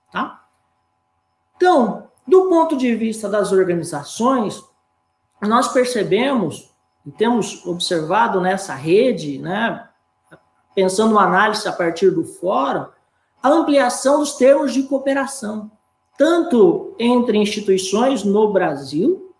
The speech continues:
né, em que elas passam a se reconhecer, é, do ponto de vista formal, né, ter um termo de cooperação, assim como, é, em relação a institui-, a, a, às instituições no exterior.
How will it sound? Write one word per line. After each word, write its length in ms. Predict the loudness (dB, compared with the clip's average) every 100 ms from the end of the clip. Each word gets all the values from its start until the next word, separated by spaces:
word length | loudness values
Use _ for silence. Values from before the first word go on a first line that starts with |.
| _
né, 420 | -8 -6 -4 -8 -8
em 180 | -8
que 120 | -2 2
elas 260 | 2 0 -2
passam 480 | 2 2 2 -2 -6
a 20 |
se 160 | -2 2
reconhecer, 1160 | 2 2 -4 -4 -6 -6 0 4 4 2 -8 -20 _
é, 360 | 0 2 2 2
do 160 | 2
ponto 180 | 2 2
de 60 | 2
vista 320 | 0 0 -2
formal, 680 | 0 2 2 4 2 0 -2
né, 280 | -6 -6 -2
ter 180 | 0 2
um 120 | -2
termo 380 | 2 2 2 0
de 120 | -6
cooperação, 760 | -8 -12 -14 -14 -10 -6 -6 -8 _ _ _ _ _
assim 600 | 0 0 2 2 2 2
como, 640 | 2 2 4 4 2 0 -6 -4
é, 760 | 0 2 2 2 2 -2 0
em 100 | 2
relação 520 | 4 2 2 0 0
a 40 | 0
institui-, 540 | -4 -6 -6 -8 -8 -4
a, 220 | -4 -2 -2
a, 500 | 0 2 0 2 2
às 120 | 4
instituições 680 | 2 0 -4 -6 -4 -4 -2
no 80 | -6
exterior. 540 | -4 -4 -4 -8 -14